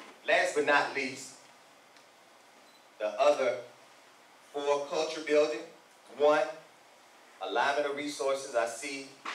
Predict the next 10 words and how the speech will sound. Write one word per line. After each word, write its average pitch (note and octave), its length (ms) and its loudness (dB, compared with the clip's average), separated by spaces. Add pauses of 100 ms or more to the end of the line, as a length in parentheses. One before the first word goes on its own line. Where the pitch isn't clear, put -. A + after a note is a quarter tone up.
(260)
our - 180 -8
Deputy B2+ 300 0
Superintendent B2 760 -10
Lynn A#2+ 280 -8
Johnson's A#2+ 480 -2
here, C3 300 -4 (580)
but A2 100 -2
we're G#2 120 -6
gonna - 200 0
be D3 300 -4